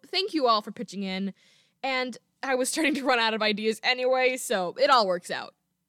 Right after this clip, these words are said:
Now, this would normally be the part of the show where I talk about recognition months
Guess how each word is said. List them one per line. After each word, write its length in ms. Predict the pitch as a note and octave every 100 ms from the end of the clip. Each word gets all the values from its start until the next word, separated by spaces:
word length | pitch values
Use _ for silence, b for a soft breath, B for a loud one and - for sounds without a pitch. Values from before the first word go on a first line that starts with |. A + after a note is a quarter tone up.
| _ _ _ _ _ _ _ _ _ _ _ _ _ -
Now, 200 | D4 D4+
this 320 | C4 D#4+ F#4+
would 80 | D#4+
normally 300 | D#4+ F4 D#4+
be 120 | C#4+
the 80 | C4+
part 240 | C4 B3
of 80 | A#3+
the 60 | A3
show 280 | - A3+ A3+
where 300 | G#3 G3 F#3
I 140 | F#3+
talk 240 | G#3 F#3+
about 280 | F3 F3 -
recognition 560 | F#3+ G3+ F#3+ B3+ D4+ C#4
months 440 | B3+ B3+ B3+ -